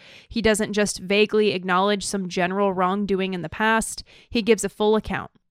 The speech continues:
Yes, I only listened because I expected an apology, but what I didn't expect was the relief I'd feel just hearing him say those things actually happened. I didn't dream it.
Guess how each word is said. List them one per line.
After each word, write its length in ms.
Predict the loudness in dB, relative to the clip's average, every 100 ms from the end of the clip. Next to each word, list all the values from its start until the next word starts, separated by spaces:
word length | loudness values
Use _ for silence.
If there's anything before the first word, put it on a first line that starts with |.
| _ _ _ _ -8
Yes, 400 | 4 6 6 4
I 80 | 2
only 280 | 2 2 2
listened 420 | 0 0 -4 -2
because 320 | -4 -2 0
I 80 | 0
expected 420 | 0 -2 -4 -4
an 60 | -8
apology, 640 | 2 4 4 2 0 -2
but 200 | 0 0
what 240 | 4 2
I 120 | 2 0
didn't 360 | 0 0 -2
expect 480 | -6 -6 -4 -4 -6
was 140 | -8
the 100 | -6
relief 440 | -4 -2 0 -2 2
I'd 200 | 0 0
feel 260 | 0 0
just 220 | 0 -4 -2
hearing 360 | 0 2 2
him 180 | -2 -4
say 260 | -2 -2 0
those 240 | -2 -4
things 400 | -6 -8 -10 -8
actually 460 | -6 -6 -8 -12 -10
happened. 520 | -6 -6 -8 -14 -20 -20 -20 -20 -8
I 80 | -4
didn't 300 | -2 -4 -4
dream 320 | 0 2 4
it. 180 | 2 0